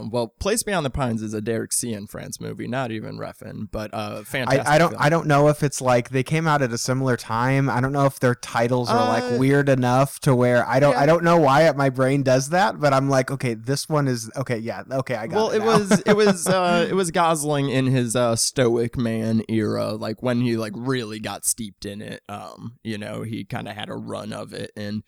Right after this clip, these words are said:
Speaker 1: and, uh, yeah, I mean, I still haven't seen, like, the Pusher movies from Refn, um, but, uh,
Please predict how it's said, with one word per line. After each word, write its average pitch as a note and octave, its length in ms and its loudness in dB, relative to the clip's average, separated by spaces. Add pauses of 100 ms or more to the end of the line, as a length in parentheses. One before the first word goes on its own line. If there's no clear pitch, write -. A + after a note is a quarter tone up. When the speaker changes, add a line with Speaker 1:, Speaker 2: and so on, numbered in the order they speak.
(440)
Speaker 1:
and, F#3 200 -2
uh, D#3 200 2
yeah, D#3 320 -4
I B2 100 -4
mean, C3+ 180 -4
I C#3+ 220 -2
still D#3 300 -2
haven't E3 200 -4
seen, C#3 280 -2
like, A#2+ 200 -2
the G2+ 80 -6
Pusher C3+ 380 0
movies B2 520 0
from A#2+ 240 -4
Refn, A#2 640 -2
um, G#2+ 240 -6
but, G#2+ 320 -8
uh, G#2+ 300 -8